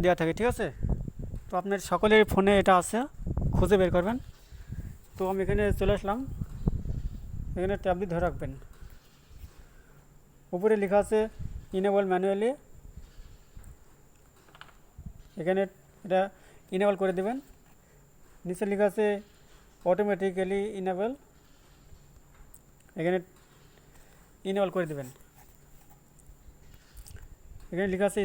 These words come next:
start from, এখানে একটা ট্যাপ দিবেন।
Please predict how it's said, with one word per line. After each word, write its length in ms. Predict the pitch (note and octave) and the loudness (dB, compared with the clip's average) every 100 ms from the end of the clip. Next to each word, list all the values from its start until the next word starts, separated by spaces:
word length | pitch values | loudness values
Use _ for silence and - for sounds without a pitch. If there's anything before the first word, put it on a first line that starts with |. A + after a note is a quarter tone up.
| - | -2
start 180 | G3 - | -4 -4
from, 180 | F#3 E3 C#3 - - - _ - - - - _ - - - - - - - - - - - - - - | -6 -6 -8 -16 -20 -20 _ -20 -20 -20 -20 _ -20 -20 -20 -20 -20 -20 -20 -20 -20 -20 -20 -20 -20 -4
এখানে 140 | F3+ G3 | -2 -2
একটা 100 | F#3 | -2
ট্যাপ 120 | F3+ D#3+ | -4 -4
দিবেন। 200 | D#3+ C#3 | -8 -10